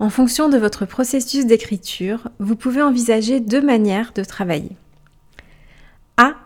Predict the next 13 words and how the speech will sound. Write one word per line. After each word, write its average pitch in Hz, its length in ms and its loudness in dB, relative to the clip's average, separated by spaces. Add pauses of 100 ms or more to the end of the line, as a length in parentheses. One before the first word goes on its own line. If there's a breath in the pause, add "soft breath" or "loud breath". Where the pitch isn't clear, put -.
(120)
partir 254 440 -2
du 214 180 0
genre 185 420 -2
et 208 120 0
construire 240 500 -2
votre 208 240 -4
histoire. - 560 -10 (800 loud breath)
Étudier 247 400 0
les 220 240 2
genres 226 400 0
et 202 100 -4
sous-genres 233 500 -2
existants 202 680 -2